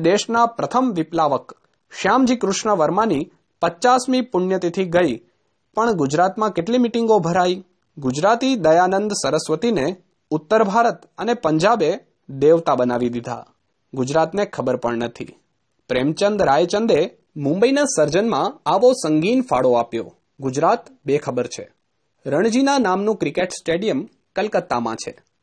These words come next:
ગુજરાતે શું કર્યું? પોણા બસો વર્ષ સુધી અંગ્રેજ ગવર્નરો નિમાતા રહ્યા હતા. પહેલા હિન્દી ગવર્નર ઓરિસ્સા માટે નિમાયા,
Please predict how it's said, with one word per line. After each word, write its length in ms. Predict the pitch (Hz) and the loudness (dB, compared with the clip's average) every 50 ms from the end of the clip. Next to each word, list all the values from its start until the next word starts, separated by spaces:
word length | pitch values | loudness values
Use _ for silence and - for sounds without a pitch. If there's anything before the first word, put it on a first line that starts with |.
| _ _ _ _ - | _ _ _ _ -8
ગુજરાતે 460 | 147 147 156 170 170 165 160 160 180 | -6 -4 -2 0 0 0 0 -2 -4
શું 200 | 170 - 254 269 | -2 -2 -2 0
કર્યું? 300 | 247 214 185 143 120 113 - _ _ _ _ _ _ _ _ _ _ _ _ _ _ - | 2 2 2 2 0 -4 -8 _ _ _ _ _ _ _ _ _ _ _ _ _ _ -2
પોણા 240 | - 170 202 233 262 | 0 0 2 2 0
બસો 360 | 247 180 156 - - - 220 190 | 0 2 0 0 2 2 0 0
વર્ષ 440 | 151 131 - 175 208 - - - - | 2 2 0 0 0 -2 -6 -10 -6
સુધી 420 | - 170 170 190 139 139 175 226 - _ _ _ _ _ _ - | -6 -4 -2 -2 -2 -2 -4 -6 -10 _ _ _ _ _ _ -4
અંગ્રેજ 340 | 151 165 196 220 262 285 240 190 | -2 0 2 2 2 2 2 0
ગવર્નરો 520 | 151 156 160 185 190 190 185 185 196 220 220 | 2 2 2 2 0 0 0 0 0 0 0
નિમાતા 440 | 165 127 131 139 147 147 151 151 135 | 0 0 0 0 -2 -2 -2 -2 0
રહ્યા 360 | 123 123 123 123 120 120 117 | 0 -2 0 -2 -2 -2 -4
હતા. 240 | - - - - - _ _ _ _ _ _ _ _ _ _ - | -8 -14 -18 -20 -20 _ _ _ _ _ _ _ _ _ _ -4
પહેલા 280 | 147 143 151 165 170 151 | -2 0 2 2 0 0
હિન્દી 320 | 127 135 143 170 185 196 | -2 -2 -2 -2 -2 0
ગવર્નર 440 | 180 185 196 202 190 202 214 220 220 - - | 0 2 2 2 2 2 0 0 -2 -2 -2
ઓરિસ્સા 420 | - 147 165 208 196 - - 214 | 0 0 0 0 -2 -2 -2 -2
માટે 240 | 180 170 147 147 139 123 | -2 -2 -2 -2 -2 -4
નિમાયા, 480 | 120 120 123 120 120 117 107 90 - | -2 -2 -2 -2 -4 -4 -6 -8 -14